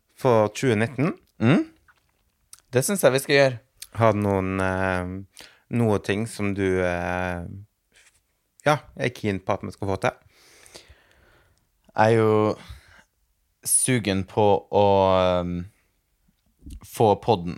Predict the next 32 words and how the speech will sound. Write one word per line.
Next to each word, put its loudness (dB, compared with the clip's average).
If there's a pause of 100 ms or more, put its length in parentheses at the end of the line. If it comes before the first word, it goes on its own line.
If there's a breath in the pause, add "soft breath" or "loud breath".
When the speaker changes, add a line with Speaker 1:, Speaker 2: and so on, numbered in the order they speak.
Speaker 2:
at 0
vi 0
skal -2
fortsette -6
å -8
få 0
den -6
til -2
å -14
gå 0
som -6
den -2
går 2
i -2
dag, 4
for -6
den 0
går 2
jo -2
bare 4
oppover 0
og 0
oppover. -2
Vi -2
har 0
jo 0
flere 0
og -2
flere -2
og -6
flere 0
lyttere, 0